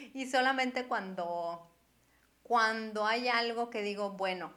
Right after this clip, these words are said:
me voy a permitir comer este cuernito de chocolate <laughs> que, que mi amiga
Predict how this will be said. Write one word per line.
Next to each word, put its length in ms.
me 200
voy 560
a 100
permitir 560
comer 540
este 400
cuernito 520
de 140
chocolate 920
<laughs> 20
que, 840
que 160
mi 180
amiga 580